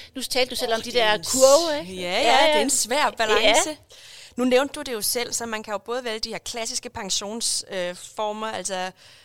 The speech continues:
Speaker 2: øh, aldersopsparing og så videre, ratepensionen, og så nævnte du også selv, at man jo også kan sætte nogle penge i,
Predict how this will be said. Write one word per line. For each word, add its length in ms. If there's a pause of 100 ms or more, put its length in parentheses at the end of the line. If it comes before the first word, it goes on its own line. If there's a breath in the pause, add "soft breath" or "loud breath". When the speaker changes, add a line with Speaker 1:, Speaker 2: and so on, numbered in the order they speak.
(120 loud breath)
Speaker 2:
øh, 380
aldersopsparing 840
og 60
så 100
videre, 320
ratepensionen, 880
og 80
så 80
nævnte 300
du 60
også 140
selv, 140
at 40
man 140
jo 100
også 200
kan 100
sætte 200
nogle 120
penge 380
i, 80